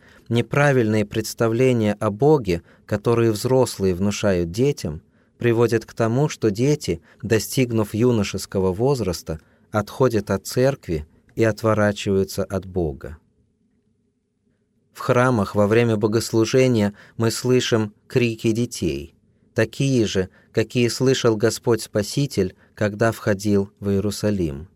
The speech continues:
Мы должны радоваться этому и благодарить Бога за то, что церковь не оскудевает, что в нее приходят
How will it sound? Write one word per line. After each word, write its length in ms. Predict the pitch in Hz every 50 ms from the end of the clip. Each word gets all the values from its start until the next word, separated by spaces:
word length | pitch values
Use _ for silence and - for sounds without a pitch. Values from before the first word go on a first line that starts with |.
| _ _ _ _ _ _ _ _ _ _ _ _ -
Мы 120 | 117 113
должны 420 | 107 123 123 120 - - 127 127 120
радоваться 640 | 127 143 151 147 139 120 110 104 101 - - 110
этому 580 | 104 - 127 135 135 - - 101 95 90 87 - - _ _ -
и 80 | 117 110
благодарить 720 | 101 113 117 110 120 120 107 120 120 120 139 151 135 120
Бога 520 | 107 101 110 98 92 85 78 80 78 78 - _ _ _ _ -
за 160 | 101 107 107
то, 180 | 104 135 135
что 180 | 127 - - 120
церковь 540 | - - - 143 143 143 - - 131 117 -
не 140 | 123 120 120
оскудевает, 880 | 113 - - - 120 107 120 120 113 110 98 87 78 69 69 - - _ _ _ _ _ -
что 240 | - - - 120 110
в 60 | 110
нее 260 | 117 120 120 123 120
приходят 680 | 117 - 120 117 - - 131 123 120 110 110 104 - -